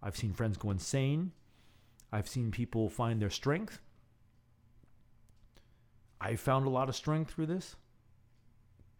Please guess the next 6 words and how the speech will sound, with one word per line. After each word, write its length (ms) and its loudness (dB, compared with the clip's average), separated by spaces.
See 220 2
what 220 6
matters. 600 0
See 140 4
the 80 6
magic 400 2